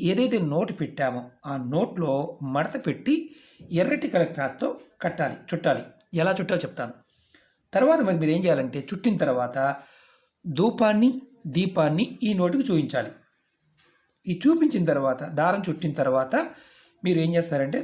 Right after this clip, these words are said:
ధూపం చూపించిన తర్వాత మీరు డబ్బులు ఎక్కడ దాస్తారో అక్కడ పెట్టుకోండి. బీరువాలో కానీ, అదే వ్యాపార సంస్థ అనుకోండి, దుకాణం కానీ, ఏదైనా సరే, చిన్నదైనా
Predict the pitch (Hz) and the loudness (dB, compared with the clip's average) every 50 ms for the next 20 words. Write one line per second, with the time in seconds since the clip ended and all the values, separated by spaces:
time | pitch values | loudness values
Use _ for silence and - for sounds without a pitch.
0 | - - 170 170 180 202 - 160 139 123 147 135 143 135 131 135 131 131 131 - | -2 -2 -2 -2 -2 -2 -4 -4 -2 -2 -2 -2 -2 0 0 0 2 2 2 0
1 | - 196 240 - - - _ _ _ _ _ _ _ _ 180 190 214 180 151 151 | 0 -2 -6 -6 -8 -16 _ _ _ _ _ _ _ _ -2 -2 0 0 0 0
2 | 143 151 165 202 233 - - 208 190 170 160 147 139 135 - 139 139 135 139 143 | 0 0 2 2 0 0 0 -2 0 2 2 2 2 0 -2 -4 -4 -2 -2 -2
3 | - - - - - - - 185 226 202 156 - 165 160 147 139 131 127 120 143 | -4 -6 -10 -16 -18 -10 -6 -4 -4 -2 -2 -4 -2 -4 -4 -6 -8 -6 -2 0
4 | 147 151 147 143 143 143 139 139 139 139 135 135 139 143 143 - - - - - | 0 2 2 2 2 0 0 0 0 0 0 -2 -6 -8 -10 -14 -20 -20 -20 -20
5 | - - - 175 208 196 170 175 196 220 247 285 - 196 180 160 151 - 156 139 | -16 -6 -2 -2 0 2 2 2 2 2 2 0 0 2 2 0 0 0 -2 -2
6 | - 147 131 123 123 - - - _ _ _ 156 147 151 156 170 165 160 156 143 | 0 -2 -2 -2 -4 -8 -14 -20 _ _ _ -4 -4 0 2 2 2 2 2 2
7 | 147 139 135 135 139 139 143 - - - _ _ _ _ - - - 180 170 196 | 2 2 2 0 -2 -4 -6 -8 -14 -20 _ _ _ _ -14 -12 -2 -2 0 0
8 | 208 196 185 - 123 - - 151 165 165 160 160 151 160 | 2 0 0 -2 -4 -4 -2 0 2 2 2 2 2 2